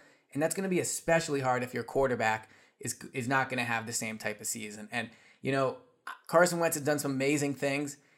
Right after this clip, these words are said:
Him going into week one against the Falcons with very limited reps in training camp, coming off an A C L injury, coming off, you know, missing games last year.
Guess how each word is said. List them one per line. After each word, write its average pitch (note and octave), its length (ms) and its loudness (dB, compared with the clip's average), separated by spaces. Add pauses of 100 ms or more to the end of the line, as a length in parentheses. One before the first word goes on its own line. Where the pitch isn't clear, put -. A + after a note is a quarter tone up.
(140)
Him F#3+ 260 8
going E3 320 4
into D#3+ 240 -2
week C3+ 280 -4
one B2 180 -2
against A#2 300 -6
the B2+ 80 -2
Falcons A2+ 680 -4
with B2 120 -6
very C3+ 340 2
limited C#3+ 360 -2
reps A#2+ 260 -4
in A2+ 80 -6
training G#2+ 320 -10
camp, G#2 360 -14
coming E3 320 2
off D3+ 380 2
an B2+ 120 -6
A B2 100 -4
C A#2+ 220 -4
L G#2+ 160 -4
injury, G#2 320 -10
coming D#3 400 0
off, C3 260 0
you B2+ 80 -6
know, A#2 160 -4
missing B2 420 -2
games A#2+ 300 -4
last A2+ 320 -4
year. A2+ 260 -4